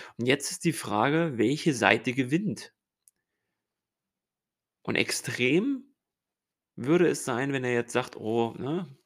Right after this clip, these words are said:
kein Wein mehr, kein Fleisch mehr.“ Nur, wenn er das komplett sich verbietet, kann's sein, dass das wieder kippt. Dann kippt die Waage von der linken Seite auf die rechte Seite und, und, und. Und wichtig ist doch, ein Gleichgewicht zu finden.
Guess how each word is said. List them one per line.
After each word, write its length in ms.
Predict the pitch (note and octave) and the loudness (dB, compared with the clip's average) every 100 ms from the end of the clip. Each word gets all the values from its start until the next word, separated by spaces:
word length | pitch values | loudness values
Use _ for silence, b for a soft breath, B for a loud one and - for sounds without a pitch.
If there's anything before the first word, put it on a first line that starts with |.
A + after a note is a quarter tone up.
| _ | _
kein 320 | - A#2 C#3 | -6 -4 -2
Wein 260 | A#2+ A2+ C3+ | -2 -4 -4
mehr, 240 | C3 B2+ | -2 -2
kein 300 | B2 - B2+ | -4 -6 -6
Fleisch 400 | C#3+ A2 B2+ C#3 | -4 0 2 0
mehr.“ 300 | C3 C3 C3+ B B B B - | -2 -4 -4 B B B B -8
Nur, 460 | C3 D3+ D#3 - _ _ _ _ _ - - - | 0 2 0 -4 _ _ _ _ _ -14 -6 0
wenn 120 | B2 | 2
er 80 | C#3 | 0
das 140 | C3 | 0
komplett 380 | C#3 B2+ C#3+ C#3+ | 0 2 2 2
sich 160 | C#3+ | -2
verbietet, 480 | - B2 C#3+ E3 D#3 | -2 -4 -4 -8 -8
kann's 280 | - C#3+ C#3+ | -6 -6 -2
sein, 140 | C#3+ | -2
dass 120 | C#3 C#3 | -2 -6
das 140 | C3 | -4
wieder 140 | C#3 | -4
kippt. 420 | B2 - - - - | -2 -2 -2 -8 -14
Dann 180 | - - | -12 -4
kippt 280 | D#3+ E3 C#3 | -4 -2 -4
die 80 | A#2+ | -2
Waage 240 | C3 C3+ | -2 -4
von 140 | - | -2
der 100 | A#2 | 0
linken 260 | C#3 F#3 D#3 | 2 0 0
Seite 280 | C3 C3+ - | 0 -2 -4
auf 120 | - | -4
die 120 | A#2 | -2
rechte 280 | A#2+ C#3 B2+ | 0 -2 -4
Seite 300 | A#2+ A#2 A#2+ | -2 -2 -2
und, 180 | C3 C3 | -4 -6
und, 100 | G2+ | -4
und. 240 | G#2 F2+ - | -6 -8 -10
Und 180 | B2 A#2+ | -8 -6
wichtig 320 | F#3 - C#3+ | -6 -4 -4
ist 180 | - C3+ | -2 -4
doch, 100 | B2 | -4
ein 180 | A2+ | -8
Gleichgewicht 800 | - A#2+ A#2+ C#3+ - - - - | -8 -4 2 2 2 -4 -4 -8
zu 80 | - | -14
finden. 280 | - - | -16 -18